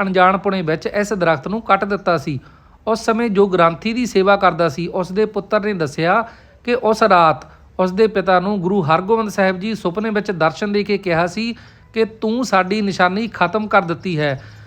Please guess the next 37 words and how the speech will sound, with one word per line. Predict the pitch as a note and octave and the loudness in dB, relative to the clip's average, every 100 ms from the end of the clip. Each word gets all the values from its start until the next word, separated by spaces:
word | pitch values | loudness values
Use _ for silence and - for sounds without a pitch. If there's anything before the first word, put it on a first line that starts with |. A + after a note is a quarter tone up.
| - G3 | -4 -2
ਅਗਲੇ | F#3+ A#3+ | 2 2
ਦਿਨ | G#3 G#3 | 4 2
ਹੀ | G3+ G#3+ | 2 0
ਭੁੱਲ | G#3+ G#3+ F3 | 2 2 2
ਬਖਸ਼ਾਉਣ | F3 F3 F#3 F#3 F#3+ | 0 -2 -2 0 2
ਲਈ | F#3+ A3 F#3+ | 0 -2 -2
ਅਰਦਾਸ | E3+ E3 G#3 G3 | 2 2 2 0
ਬੇਨਤੀਆਂ | G3+ F3 G3+ F#3+ | -4 -4 -6 -6
ਕੀਤੀਆਂ | F#3 F3 F3 D#3+ | -6 -6 -6 -4
ਗਈਆਂ। | D3+ C#3+ B2 - - - G3 | -4 -4 -6 -8 -20 -4 -2
ਇਸ | F#3+ | 0
ਤਰ੍ਹਾਂ | F#3 G#3+ A3 | 4 4 4
ਕਮਰੇ | A3 F#3+ A3 A3+ | 2 2 4 4
ਬਣ | F#3+ F#3 | 4 4
ਗਏ | F#3 | 2
ਸਨ, | F3+ F#3+ G#3 G3+ - - - | 2 2 0 -6 -18 -6 0
ਪਰ | G#3+ | 2
ਸਤਿਗੁਰਾਂ | G#3 F#3 F#3+ G3+ G#3 | 2 0 2 2 2
ਨੇ | A3 | 0
ਜ਼ਾਹਰਾ | G3+ D#3+ D#3+ G3+ A3 | 0 2 4 4 2
ਕਰਾਮਾਤ | G#3 G3 F#3+ F3 E3 | 4 2 4 2 2
ਨਾਲ | F3+ G3+ G#3 | 0 0 0
ਆਪਣੀ | F#3 F#3 G#3 | -2 -2 -6
ਨਿਸ਼ਾਨੀ | G3+ F#3 F#3+ B3 | -4 -2 -2 0
ਪ੍ਰਗਟ | G#3+ G3 F#3 | 0 0 -2
ਕਰ | F3+ F3+ | 0 -2
ਦਿੱਤੀ। | D#3 D3 D#3+ C3+ - - - - - G3 | -2 -8 -6 -8 -10 -20 -20 -20 -8 -2
ਕਰੀਰ | F#3+ G#3+ G#3 | 0 0 -2
ਦੀ | G#3+ | -4
ਥਾਂ | - F3 F#3 | -4 -2 -2
'ਤੇ | G3 A#3 | 0 -2
ਕਮਰੇ | A3 F#3 F#3 F#3 | 0 -2 0 0
ਦੀ | G3+ | -2
ਕੰਧ | A3 A3 B3 | 0 0 2
ਬਣ | A3+ G3+ | 0 0
ਚੁੱਕੀ | E3+ - F3 | -4 -4 -6
ਸੀ। | C#3+ D#3 | -4 -6